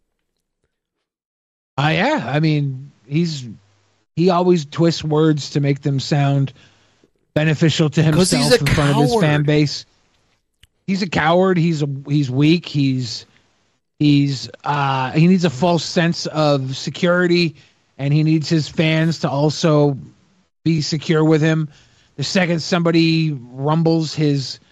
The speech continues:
Speaker 1: existence, he puts them in this enemy category, which is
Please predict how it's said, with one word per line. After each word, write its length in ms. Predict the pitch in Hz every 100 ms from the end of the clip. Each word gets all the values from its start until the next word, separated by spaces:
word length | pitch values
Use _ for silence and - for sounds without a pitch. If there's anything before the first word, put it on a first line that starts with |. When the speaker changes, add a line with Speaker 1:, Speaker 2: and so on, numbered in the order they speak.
| _ _ _ _ _
Speaker 1:
existence, 840 | - 147 131 143 196 - 175 156 156
he 420 | - 139 139 131 110 - _ _ _ _ _ _ _ _ _ _ -
puts 200 | 175 165
them 220 | 175 160
in 80 | 156
this 180 | 151 139
enemy 360 | 160 180 175 143
category, 540 | 156 139 131 139 147
which 200 | 147 143
is 220 | 147 135